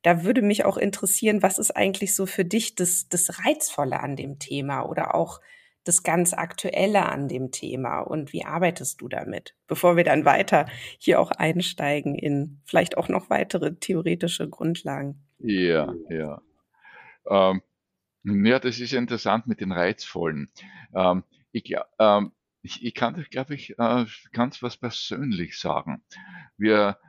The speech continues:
Speaker 2: aus meiner Selbstbeobachtung, aus Beobachtung anderer, lieben Menschen, viele Menschen, äh, das Abenteuer.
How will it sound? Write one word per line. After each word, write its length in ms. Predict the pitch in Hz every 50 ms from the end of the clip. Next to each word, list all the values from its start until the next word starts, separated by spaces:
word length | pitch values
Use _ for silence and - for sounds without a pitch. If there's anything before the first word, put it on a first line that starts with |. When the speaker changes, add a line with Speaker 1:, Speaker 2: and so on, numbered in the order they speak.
| _ _ _ -
Speaker 2:
aus 160 | 101 - -
meiner 320 | 104 95 117 151 151 135
Selbstbeobachtung, 1160 | 117 - 120 110 104 - - - - 95 85 76 82 80 82 78 78 - - - 104 104 104 95
aus 160 | 92 87 -
Beobachtung 600 | _ 98 90 82 95 98 95 90 - - 92 -
anderer, 560 | - 73 78 85 92 107 101 95 101 101 98 - - - - - 180 151 - _
lieben 960 | 87 87 90 90 87 90 98 101 110 117 127 135 131 127 123 120 113 113 107
Menschen, 680 | 95 87 87 90 98 - - - 110 104 107 110 110 _ _ _ _
viele 340 | _ - - 101 95 85 78
Menschen, 500 | 73 71 65 69 - - - 95 95 - _ _ _ _ - _ _ _ _ -
äh, 280 | 85 90 90 87 87 85 - _
das 140 | - 101 - -
Abenteuer. 760 | - 73 73 - 80 73 - - 52 50 50 50 50 -